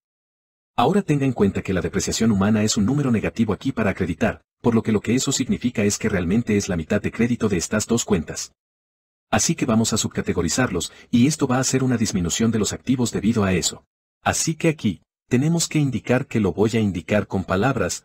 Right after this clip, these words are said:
así es como suelo hacerlo. Entonces, en mi estado financiero, se vería así, vamos a decir, menos, para indicar que es un problema de resta. Y luego voy a abreviar la depreciación acumulada,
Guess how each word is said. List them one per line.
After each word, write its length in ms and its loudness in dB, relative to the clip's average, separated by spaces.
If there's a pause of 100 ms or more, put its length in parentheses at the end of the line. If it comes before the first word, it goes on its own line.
(160)
así 340 0
es 140 0
como 260 -2
suelo 320 2
hacerlo. 480 -2 (1000)
Entonces, 720 2 (160)
en 200 4
mi 100 2
estado 380 0
financiero, 720 2 (200)
se 200 0
vería 340 2
así, 340 0 (240)
vamos 400 2
a 60 2
decir, 420 -2 (220)
menos, 540 2 (200)
para 220 4
indicar 480 0
que 200 2
es 160 0
un 100 0
problema 460 2
de 100 2
resta. 480 0 (1000)
Y 120 8
luego 340 4
voy 260 2
a 80 2
abreviar 440 0
la 100 2
depreciación 640 0
acumulada, 720 0